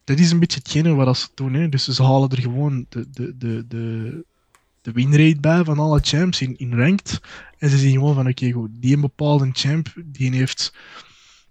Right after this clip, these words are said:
een playrate van zeventig procent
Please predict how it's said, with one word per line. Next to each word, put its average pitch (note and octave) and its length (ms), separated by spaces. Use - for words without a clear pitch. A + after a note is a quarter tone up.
een C#3+ 160
playrate D3 520
van C#3 380
zeventig - 440
procent C#3 600